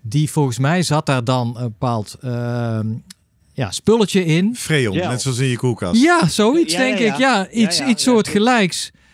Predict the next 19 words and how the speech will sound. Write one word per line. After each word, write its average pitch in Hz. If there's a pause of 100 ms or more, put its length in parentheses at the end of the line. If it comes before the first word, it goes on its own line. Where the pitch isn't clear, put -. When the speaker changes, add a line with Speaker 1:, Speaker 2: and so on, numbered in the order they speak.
(240)
Speaker 1:
En, 226
eh, 170
nou, 165
ik 147
heb 156
dat 143
toen 180
inderdaad 135
wel 127
gezien. 131
Abdi 123
volgens 170
mij 170
had 160
hem 165
op, 170 (100)
maar 127
ja, 123
eh, 123